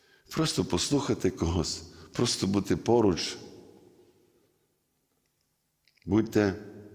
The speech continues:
справжніми Божими дітьми. Нехай Бог вас благословить усіх,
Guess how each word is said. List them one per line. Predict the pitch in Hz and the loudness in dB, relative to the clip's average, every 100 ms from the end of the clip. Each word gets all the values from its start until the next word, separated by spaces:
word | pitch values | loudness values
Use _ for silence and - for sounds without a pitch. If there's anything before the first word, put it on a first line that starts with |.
| - | -12
справжніми | - - 98 90 87 87 92 101 98 - - - - - - - _ | -10 -4 2 2 2 2 2 2 0 -6 -18 -20 -20 -20 -20 -20 _
Божими | 80 92 87 90 90 85 87 - | 0 0 2 2 2 0 -6 -12
дітьми. | 69 71 - 69 57 58 - - - - _ _ _ _ _ | -8 -8 -4 -4 -4 -8 -16 -20 -20 -20 _ _ _ _ _
Нехай | 92 - 90 | -8 0 0
Бог | 82 80 - | 2 0 -2
вас | 67 62 | -6 -4
благословить | 69 69 71 - 135 - | -2 0 0 -2 -4 -4
усіх, | - - 117 | -4 -2 -2